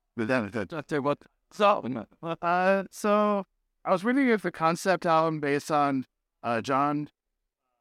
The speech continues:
Speaker 3: Conrad Dippel, is that right?
Speaker 1: Yeah, Johann Conrad Dippel, yeah.
Speaker 3: Okay.
Speaker 1: It's, uh, he, he was actually the,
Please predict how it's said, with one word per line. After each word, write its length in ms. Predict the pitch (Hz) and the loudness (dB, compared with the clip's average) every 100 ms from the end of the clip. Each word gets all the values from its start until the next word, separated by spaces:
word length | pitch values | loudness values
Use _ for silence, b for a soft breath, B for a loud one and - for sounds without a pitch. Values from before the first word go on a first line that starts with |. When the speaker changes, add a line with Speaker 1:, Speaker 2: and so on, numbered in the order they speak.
| _ _ - | _ _ -8
Speaker 3:
Conrad 420 | 143 151 156 120 | -2 2 2 0
Dippel, 320 | 127 165 196 202 | -4 -2 0 2
is 60 | |
that 160 | 143 147 | 2 0
right? 320 | 156 208 220 - | 2 0 0 -6
Speaker 1:
Yeah, 180 | 113 120 | 0 2
Johann 400 | 113 139 139 131 | 2 2 0 0
Conrad 420 | - 131 120 117 | 0 -2 0 -2
Dippel, 320 | 113 117 101 82 | -4 -4 -4 -6
yeah. 180 | 78 73 | -10 -2
Speaker 3:
Okay. 300 | 160 190 175 | 0 2 0
Speaker 1:
It's, 180 | 208 - | 0 -4
uh, 580 | 107 104 104 101 90 87 | -2 -2 -4 -6 -8 -12
he, 220 | - 117 117 | -8 -6 -2
he 80 | |
was 100 | 120 | 0
actually 360 | 120 117 123 120 | 0 0 0 -2
the, 260 | 110 110 | -2 -4